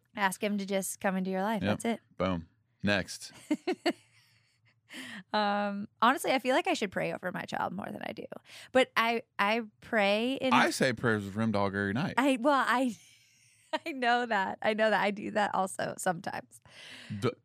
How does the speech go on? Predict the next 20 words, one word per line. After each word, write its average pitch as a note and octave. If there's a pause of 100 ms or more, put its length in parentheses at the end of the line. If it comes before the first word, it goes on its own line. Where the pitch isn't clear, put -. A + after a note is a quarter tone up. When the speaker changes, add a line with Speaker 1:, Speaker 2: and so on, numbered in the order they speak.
(460)
Speaker 1:
But B3
Speaker 2:
sometimes. -
Speaker 1:
I C4
mean, C4+
I, A3+ (600)
I A#3+
sometimes E4
feel E4
gui-, B3+
I'm C4
just C#4
gonna D4
be D4
honest. D#4
I A3
sometimes A#3+
feel A3+
guilt F#3+
about F3 (340)
not E3+